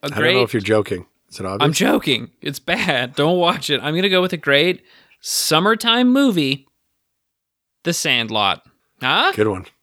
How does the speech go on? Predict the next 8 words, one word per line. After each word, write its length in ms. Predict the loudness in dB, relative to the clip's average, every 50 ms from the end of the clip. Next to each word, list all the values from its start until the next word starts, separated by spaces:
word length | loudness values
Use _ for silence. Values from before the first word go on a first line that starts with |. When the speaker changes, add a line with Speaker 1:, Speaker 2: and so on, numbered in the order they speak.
| _ _ _ -4
Speaker 2:
Good 180 | 0 0 2
Speaker 1:
It's 40 | 2
Speaker 2:
one. 100 | 2 2
Speaker 1:
a 20 | 2
classic. 680 | 0 0 2 2 2 2 2 2 0 0 -2 -6 -14 _ _ _ _ _ _ _ -12
Speaker 2:
That, 140 | -10 -6 -2
that 20 |
is. 360 | 0 0 0 -2 -4 -8 -16